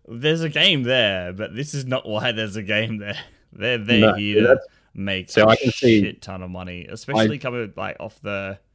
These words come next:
Speaker 1: last week's news with all the, um, deals with Verizon and all the other companies. Like, you can, you know, if you, like, chewing gum, like, getting, uh, five gum, is it?
Speaker 2: Yeah, yeah, five
Speaker 1: You get
Speaker 2: gum.
Speaker 1: the different,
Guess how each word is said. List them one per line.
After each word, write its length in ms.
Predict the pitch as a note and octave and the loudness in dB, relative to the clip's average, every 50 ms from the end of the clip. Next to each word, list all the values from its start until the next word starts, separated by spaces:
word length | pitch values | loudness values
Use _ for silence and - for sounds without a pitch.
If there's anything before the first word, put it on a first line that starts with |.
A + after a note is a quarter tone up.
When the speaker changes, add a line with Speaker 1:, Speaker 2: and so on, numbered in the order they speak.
| _ _ _ _ _ _ _ _ | _ _ _ _ _ _ _ _
Speaker 1:
last 320 | - G#2 G#2 G#2 G#2 - A2+ | -6 -4 -4 -4 -4 -6 -6
week's 260 | A2+ A2 G2+ - - | -8 -8 -8 -8 -8
news 320 | G#2+ A2 A#2 B2+ D3 D3 C#3+ | -6 -6 -4 -6 -6 -8 -8
with 200 | A#2 A2 F#2+ D2+ | -8 -8 -8 -6
all 140 | A2 G#2+ G#2 | -6 -6 -6
the, 380 | G2 G2+ G2+ G2 G2 G2 F#2 - _ _ _ | -6 -4 -4 -4 -4 -6 -8 -12 _ _ _
um, 300 | - G2 G2+ G2 F#2+ G2 | -12 -10 -10 -8 -10 -10
deals 360 | F#2 - G2 G2 F#2+ F#2+ F#2 - | -10 -10 -10 -10 -10 -10 -10 -12
with 180 | G2 F2+ F2+ F#2 | -14 -14 -12 -12
Verizon 960 | F#2 F#2 F2+ F#2 F#2 F#2 F#2 F#2 F2+ - F#2+ F#2+ F#2 F2+ F2 E2+ E2+ E2+ F2+ - _ _ _ _ _ _ _ | -12 -10 -10 -10 -8 -8 -10 -10 -12 -12 -14 -14 -14 -14 -16 -18 -18 -18 -20 -20 _ _ _ _ _ _ _
and 120 | - F#2+ G2 | -10 -8 -8
all 100 | G2+ F#2+ | -6 -6
the 100 | G2 F#2+ | -6 -6
other 140 | F#2 F#2 F#2+ | -8 -8 -10
companies. 640 | - - G#2 G#2 F#2+ - F#2+ F#2+ D#2+ E2 F#2 F#2+ - | -12 -10 -10 -10 -10 -10 -12 -12 -12 -14 -14 -14 -14
Like, 140 | F#2 F2+ | -16 -14
you 120 | F2 G2 G#2 | -12 -14 -12
can, 280 | A2 A2+ F#2+ F#2+ - - | -10 -10 -10 -12 -12 -14
you 80 | F#2 | -16
know, 80 | F#2 F#2 | -16 -16
if 140 | F#2+ - - | -16 -14 -14
you, 120 | G2+ F#2 - | -14 -14 -14
like, 280 | - D#2+ F#2 - - _ | -14 -14 -14 -14 -16 _
chewing 320 | - - - G#2+ F#2+ F#2+ - - | -16 -12 -10 -10 -10 -10 -8 -6
gum, 540 | G#2 G2+ G2 F#2 F#2 F#2 F2+ F2+ G2+ G2+ - | -6 -4 -4 -6 -8 -10 -12 -12 -12 -14 -12
like, 180 | - F#2+ G2 | -12 -12 -8
getting, 200 | F#2 G#2 G2+ G2 | -6 -6 -6 -6
uh, 80 | F#2 G2+ | -8 -10
five 340 | G2 - - G#2 G#2 G2 G#2+ | -10 -8 -6 -6 -6 -6 -6
gum, 280 | - - G#2+ A2+ B2+ C3 | -6 -6 -6 -6 -8 -8
is 120 | B2+ B2+ | -8 -6
it? 200 | D#3 F#3 F#3+ _ _ _ _ _ _ _ _ _ _ _ _ _ F#2+ | -6 -8 -8 _ _ _ _ _ _ _ _ _ _ _ _ _ -2
Speaker 2:
Yeah, 180 | F2+ D#2+ D#2 D#2 | -2 -2 0 -2
yeah, 160 | D#2+ - - | -4 -4 -6
five 280 | - - F2+ D#2+ F#2 | -8 -8 -6 -6 -6
Speaker 1:
You 40 | F#2+ F#2 | -6 -8
get 120 | F2+ D#2 | -6 -6
Speaker 2:
gum. 220 | E2 F2+ F2 F2+ | -6 -6 -8 -8
Speaker 1:
the 80 | G2 G2+ | -10 -12
different, 340 | F#2+ F#2+ - G2 F#2 - | -14 -14 -14 -14 -16 -16